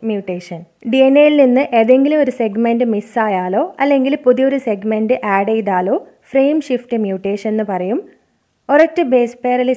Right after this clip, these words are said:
ചേഞ്ചസ് വന്നാൽ പോയിന്റ് മ്യൂട്ടേഷൻ എന്ന് പറയും. If alterations occur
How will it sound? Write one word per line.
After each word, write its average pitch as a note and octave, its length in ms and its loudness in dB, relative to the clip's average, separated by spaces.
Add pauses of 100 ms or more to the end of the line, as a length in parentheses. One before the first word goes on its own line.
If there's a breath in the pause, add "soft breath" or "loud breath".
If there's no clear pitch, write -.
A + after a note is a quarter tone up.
ചേഞ്ചസ് A3 500 -4
വന്നാൽ F#3 320 -6 (360)
പോയിന്റ് B3+ 380 0
മ്യൂട്ടേഷൻ F#3+ 460 -6
എന്ന് C#4 140 -4
പറയും. E3+ 240 -4 (720)
If F#4 100 -2 (240)
alterations E4 680 0 (160)
occur B3+ 280 0